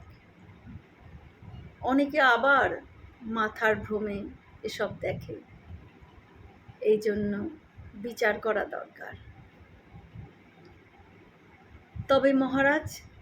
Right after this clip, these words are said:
মায়ের কি মুক্তি হলো না? কি বলছো? সর্বব্যাপক চৈতন্য তার স্বরূপ, যেন বিশাল সাগর।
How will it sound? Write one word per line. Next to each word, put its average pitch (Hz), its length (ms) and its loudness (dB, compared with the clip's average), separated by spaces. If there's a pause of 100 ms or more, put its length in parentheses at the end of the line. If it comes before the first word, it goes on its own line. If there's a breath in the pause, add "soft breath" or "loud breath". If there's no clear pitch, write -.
(100)
মায়ের 220 380 2
কি 240 140 -6
মুক্তি 226 400 -6
হলো 247 260 0
না? 294 180 0 (1600)
কি 233 220 -6
বলছো? 214 540 2 (1400)
সর্বব্যাপক 240 1300 4 (100)
চৈতন্য 240 840 0 (420)
তার 220 220 4
স্বরূপ, - 600 -4 (1500)
যেন 240 260 2
বিশাল 262 580 0
সাগর। 226 640 -2